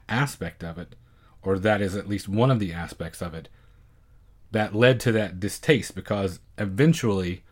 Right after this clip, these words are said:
McDonald described it as feral, cheap, rotten, gratuitously meretricious, shallow, and embarrassing.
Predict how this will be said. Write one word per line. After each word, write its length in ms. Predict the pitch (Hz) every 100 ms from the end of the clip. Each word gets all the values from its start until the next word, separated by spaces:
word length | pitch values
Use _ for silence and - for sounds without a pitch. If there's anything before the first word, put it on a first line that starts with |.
| - _ _ - - - - -
McDonald 540 | 110 95 113 110 101
described 460 | 95 - 113 104 98
it 100 | 95
as 400 | - 92 92 90 - - _ _
feral, 520 | 127 123 131 131 131 - _ _
cheap, 480 | - - 131 113 - - - - -
rotten, 640 | 92 98 120 123 127 127 127 _ - -
gratuitously 720 | 107 - 143 135 123 - 107
meretricious, 920 | 113 107 101 - 139 135 131 - - _
shallow, 680 | - - 123 135 131 131 -
and 160 | 113 113
embarrassing. 800 | 107 92 101 80 - - -